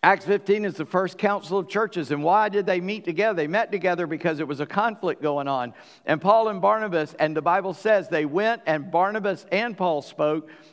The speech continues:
and they listened to Barnabas. It even says it. And then the biggie that Barnabas did, so they, on their first missions trip,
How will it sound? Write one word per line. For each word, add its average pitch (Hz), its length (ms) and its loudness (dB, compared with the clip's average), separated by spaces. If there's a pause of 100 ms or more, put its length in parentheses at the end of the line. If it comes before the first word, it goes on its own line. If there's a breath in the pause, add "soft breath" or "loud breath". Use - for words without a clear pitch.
and 170 180 4
they 170 140 2
listened 185 560 0
to 165 240 2
Barnabas. 120 580 -2
It 151 100 -2
even 143 260 -4
says 160 340 -4
it. - 120 -16 (760 soft breath)
And 202 160 2
then 254 120 0
the 220 80 2
biggie 226 420 0
that 165 140 -2
Barnabas 160 520 -2
did, 160 560 0 (240 soft breath)
so 202 200 4
they, 208 300 4
on 196 160 2
their 190 140 2
first 214 280 0
missions 196 400 -4
trip, 175 400 0